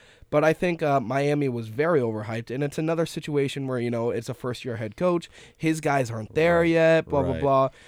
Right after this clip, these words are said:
Speaker 1: I will say I do think Miami is going to be very good within the next coming years because I think this entire city is gonna rally around Cristobal.
Speaker 2: Yeah.
Speaker 1: However, this A and M team, they're experienced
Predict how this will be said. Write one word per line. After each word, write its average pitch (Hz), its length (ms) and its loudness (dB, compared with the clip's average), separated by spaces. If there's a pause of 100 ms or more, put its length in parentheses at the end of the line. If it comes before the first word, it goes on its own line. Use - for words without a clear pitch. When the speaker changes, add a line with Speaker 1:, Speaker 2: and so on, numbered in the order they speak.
(140)
Speaker 1:
I 151 100 6
will 190 200 6
say 160 200 2
I 123 120 0
do 143 180 -6
think 165 260 -6
Miami 123 320 -2
is 113 80 -8
going 110 200 -6
to - 100 -18
be 104 80 -8
very 107 280 -6
good 113 220 -8
within 127 220 -8
the 113 80 -6
next 107 240 -10
coming 107 240 -10
years 110 320 -8
because 113 400 -10
I 127 100 -4
think 135 280 -10
this - 280 -10 (160)
entire 131 420 -4
city 123 240 -8
is 104 80 -10
gonna 104 180 -10
rally 107 340 -8
around 101 240 -14
Cristobal. 104 560 -10
Speaker 2:
Yeah. 87 340 -4
Speaker 1:
However, 175 340 6
this 175 220 -2
A 175 140 2
and 165 100 2
M 147 120 0
team, 135 240 -4
they're 127 140 -2
experienced 143 800 -2